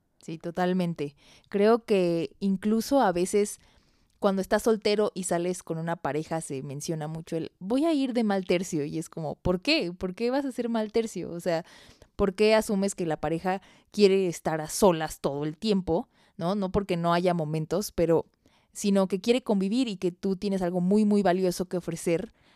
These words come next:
¿no? Est-, hablando de casados hacia solteros, ¿no? Entonces, no, como que siento que incluso los solteros se quitan como, como esa, se, no sé si desacreditar sea la palabra, pero como, "Ay, no, ya mejor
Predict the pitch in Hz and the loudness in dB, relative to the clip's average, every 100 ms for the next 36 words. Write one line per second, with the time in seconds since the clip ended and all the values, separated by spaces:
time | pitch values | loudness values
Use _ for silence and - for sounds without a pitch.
0 | _ 165 160 - - _ - 175 180 180 | _ -4 -4 -4 -10 _ -2 2 4 4
1 | 180 165 170 165 170 175 170 180 175 - | 2 -2 -6 -4 -4 -4 -2 -2 -4 -6
2 | _ _ _ 202 185 240 175 170 175 180 | _ _ _ 0 4 4 2 -4 -6 -6
3 | 254 - _ _ _ - 190 190 190 190 | -6 -12 _ _ _ -4 0 0 0 2
4 | 190 180 175 - _ 185 185 185 185 185 | 2 0 -2 -12 _ -6 -4 -2 -2 -4
5 | 160 - _ _ _ _ _ _ - _ | -6 -14 _ _ _ _ _ _ -20 _
6 | _ _ _ - 202 220 214 202 - 190 | _ _ _ -8 0 0 2 -4 -4 -4
7 | 233 220 226 202 175 175 208 196 208 185 | -2 0 -2 -2 -2 -4 -2 0 0 0
8 | 170 180 185 180 - 185 190 190 175 160 | -2 -2 -2 -4 -8 -6 -4 -4 -10 -10
9 | - _ _ _ 170 165 165 160 170 175 | -12 _ _ _ -10 -6 -6 -6 -4 -4
10 | 175 - 175 170 - _ _ - 190 170 | -4 -2 -2 -2 -8 _ _ -6 -4 -4
11 | - 175 - - _ _ 240 269 - 254 | -10 -20 -20 -20 _ _ -12 -8 -6 -6
12 | 202 - 170 185 226 - 196 196 170 170 | -8 -10 -10 -6 -6 -4 -4 -4 -2 0
13 | 170 190 175 170 170 - - - - - | 2 2 0 0 -2 -8 -20 -20 -8 -2
14 | 190 190 208 262 262 233 214 233 240 - | 0 0 -2 -6 -2 -2 0 -2 -2 -4
15 | 220 | -6